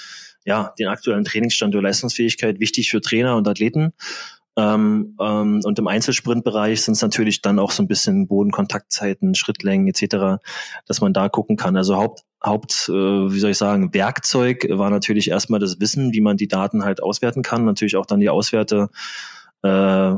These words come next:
Auswertemechanik in Form einer Kamera oder halt natürlich, ähm, mit, mit, mit Zeitmessungen. Und, ähm, das habe ich eigentlich gemacht. Ähm, in dem Bereich. Und ich glaube, das war immer sehr,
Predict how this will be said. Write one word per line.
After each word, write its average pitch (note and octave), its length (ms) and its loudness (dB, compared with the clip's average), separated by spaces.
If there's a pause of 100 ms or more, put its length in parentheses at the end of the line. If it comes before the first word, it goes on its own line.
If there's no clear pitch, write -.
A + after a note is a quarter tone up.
(140)
Auswertemechanik G2+ 1600 0
in G#2 200 2
Form A2 220 0
einer G2+ 180 2
Kamera B2 640 0
oder G#2 320 0
halt G#2 160 0
natürlich, G#2 480 -2
ähm, G2+ 320 2 (640)
mit, - 320 -2
mit, - 260 0
mit G#2 140 0
Zeitmessungen. F#2 640 0
Und, F#2 340 -2
ähm, F2+ 400 0 (100)
das A2 220 0
habe D#3 120 2
ich D3+ 80 2
eigentlich D3 220 0
gemacht. - 500 -2
Ähm, A#2+ 360 0
in A2+ 160 2
dem C3 180 2
Bereich. E3+ 540 0
Und B2 320 0
ich - 140 -4
glaube, A#2+ 200 2
das B2 160 -2
war A#2+ 120 2
immer A#2+ 180 2
sehr, A#2 360 0